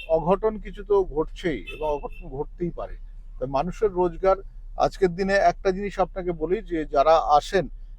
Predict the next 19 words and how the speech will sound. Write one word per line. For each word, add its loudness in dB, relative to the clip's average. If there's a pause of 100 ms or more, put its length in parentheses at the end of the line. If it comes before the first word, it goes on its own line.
(100)
এখানে, 2
যেসব -4
মহিলারা -2
কাজ -2
করতে -6
আসেন, -6
সেসব -10
মহিলারা -2
কিন্তু -8 (360)
সত্যি -4
বিপাকে 4
পড়ে 8
আসেন। 6 (320)
আর 8 (100)
একটু -6
খোঁজ 0
নিয়ে 0
দেখবেন 2
যারা 8